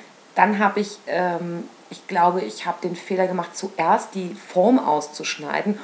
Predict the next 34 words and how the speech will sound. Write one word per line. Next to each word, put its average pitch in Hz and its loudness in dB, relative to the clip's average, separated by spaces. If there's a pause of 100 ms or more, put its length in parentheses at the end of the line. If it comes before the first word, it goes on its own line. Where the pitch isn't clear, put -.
(140)
und 190 -4
dann 202 6
zu 220 -2
versuchen, 185 -2
diesen 170 -4
Boden 214 8
nochmal 143 0
zu - -10
teilen, 143 0
um 143 -4
da, 139 0
äh, 139 2
Creme - 0 (100)
zwischen - -6
zu - -4
klatschen. - -4 (1300)
Die 185 -4
Hand 196 4
hatte 180 0
dann 165 2
letzten 165 0
Endes 170 -2
eigentlich 196 4
nur 185 2
viereinhalb 170 2
Finger. 156 -6
Ich 156 -4
habe 165 2
den 160 -4
anderen 165 -2
relativ 156 0
unelegant 156 0
wieder 143 -2
rangekittet, 196 -4